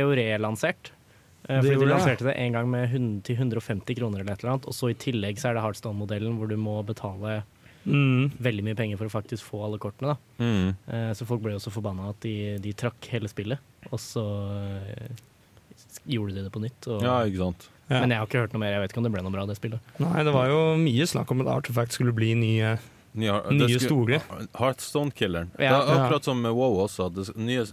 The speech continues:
Speaker 3: nye, eh, spillet blir, eh, WoW-killeren,
Speaker 1: Ja.
Speaker 3: Hearthstone-killeren, men det, de
Speaker 1: Det skjer
Speaker 3: klarer jo
Speaker 1: aldri.
Speaker 3: ikke å ta over det, det markedet, på en måte.
Speaker 2: Nei.
Speaker 3: Så det er jo, men det,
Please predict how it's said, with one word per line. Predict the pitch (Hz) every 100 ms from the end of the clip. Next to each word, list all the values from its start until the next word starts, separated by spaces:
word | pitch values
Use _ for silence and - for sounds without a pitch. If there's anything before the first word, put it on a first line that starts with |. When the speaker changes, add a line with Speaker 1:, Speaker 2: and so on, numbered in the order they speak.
| 117
Speaker 3:
nye, | 123 143
eh, | 131 117 107 104
spillet | - 127 120
blir, | 92 101 98
eh, | 98 101
WoW-killeren, | 98 110 117 113 90 85
Speaker 1:
Ja. |
Speaker 3:
Hearthstone-killeren, | 98 120 117 113 110 110 95 82
men | 92 101
det, | 101 90
de | 101
Speaker 1:
Det |
skjer | 101 -
Speaker 3:
klarer | 110
jo |
Speaker 1:
aldri. | 131 104
Speaker 3:
ikke |
å |
ta | 117 101 123
over | 85
det, | 82 82 65 71 - - - - -
det | 98
markedet, | 104 - 123 80
på | 85
en |
måte. | 82 82 87 85 - _ _ - - - _ _ -
Speaker 2:
Nei. | 123 104
Speaker 3:
Så | 104 101 95 95
det | 107
er | 107
jo, | 143 92 85 82 - - - - - _ _ _ - _ _ _ - _ _
men | 110 117
det, | 113